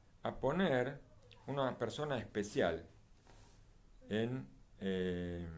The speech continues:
en el momento que van a llamar al Hatán,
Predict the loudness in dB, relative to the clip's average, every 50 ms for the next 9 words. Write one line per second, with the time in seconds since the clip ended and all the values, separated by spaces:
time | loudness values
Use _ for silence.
0 | -10 -12 -12 -14 -16 -18 -20 -20 -20 -18 -14 -6 -2 0 2 2 2 2 2 0
1 | 0 0 0 -2 -2 -2 0 0 0 0 0 0 -2 -2 -2 -2 -2 0 2 2
2 | 2 2 0 -2 -2 -6 -6 -4 0 0 0 2 0 -2 -6